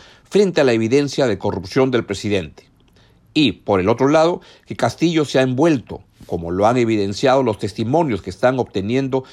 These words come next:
en la fiscalía, en graves hechos de corrupción, incluyendo la des-, designación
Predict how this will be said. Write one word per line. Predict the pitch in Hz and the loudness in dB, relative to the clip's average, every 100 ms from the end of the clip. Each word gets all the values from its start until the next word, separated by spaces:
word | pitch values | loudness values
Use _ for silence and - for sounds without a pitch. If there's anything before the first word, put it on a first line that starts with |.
| - - | -20 -8
en | - 143 | -2 0
la | 104 | 0
fiscalía, | 123 120 107 139 160 160 _ _ | 0 -2 0 2 0 -2 _ _
en | 110 107 | -6 -2
graves | 117 190 202 190 - - | 0 0 0 -2 -4 -2
hechos | 170 - 95 | -2 -2 -6
de | 95 92 | -6 -4
corrupción, | 98 95 92 175 110 76 - | -4 -4 -2 0 0 -2 -8
incluyendo | 123 117 110 117 143 123 | -6 -4 0 0 0 2
la | 120 | 2
des-, | 139 117 113 | 0 -2 -4
designación | 95 98 98 95 139 143 | -4 -6 -6 -4 0 0